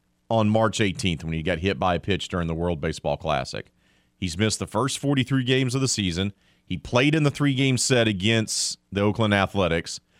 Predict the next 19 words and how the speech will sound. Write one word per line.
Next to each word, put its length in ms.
but 100
then 160
was 160
rested 500
in 120
Monday's 840
series 420
opener 340
against 220
the 80
Brewers. 440
And 140
then 80
he 80
went 220
one 220
for 120
three 320
Tuesday 760